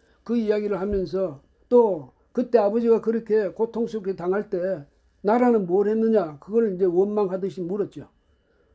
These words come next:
근데 문 대통령, 대통령이라는 사람이 대답하는 거 보십시오. 자기 입으로 직접 한 것도 아니에요. 대변인 시켜서 뭐라고 하냐면,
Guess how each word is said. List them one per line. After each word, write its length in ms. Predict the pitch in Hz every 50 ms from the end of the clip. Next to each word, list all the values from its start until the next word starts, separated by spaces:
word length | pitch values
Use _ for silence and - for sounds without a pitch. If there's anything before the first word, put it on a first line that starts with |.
| _ _ _ -
근데 160 | - 233 262
문 300 | 190 170 226 262 285 269
대통령, 440 | 294 285 285 - 247 247 214 175 -
대통령이라는 840 | - 180 233 233 - 269 311 311 320 311 311 285 254 240 233 208
사람이 680 | 170 180 185 180 160 147 139 131 131 - 170 175 202 196
대답하는 520 | - 190 220 233 285 285 269 277 269 269
거 80 | 254 233
보십시오. 500 | 202 196 190 - 202 - - 185 170 180 - _ _ _ _ _ _ _ _ _ _ _ _ _ _ _ _ _
자기 320 | - - 233 294 285 330 330
입으로 220 | 311 294 294 277
직접 280 | - - 285 - 311 277
한 140 | 269 269 262
것도 180 | 294 269 247
아니에요. 400 | 233 240 254 262 240 196 143 - - _ _ _ _ -
대변인 460 | - 220 247 247 294 277 262 254 233
시켜서 380 | - - 220 - 196 185 - 151
뭐라고 320 | 147 160 185 202 180 -
하냐면, 420 | - 254 254 254 247 240 220 147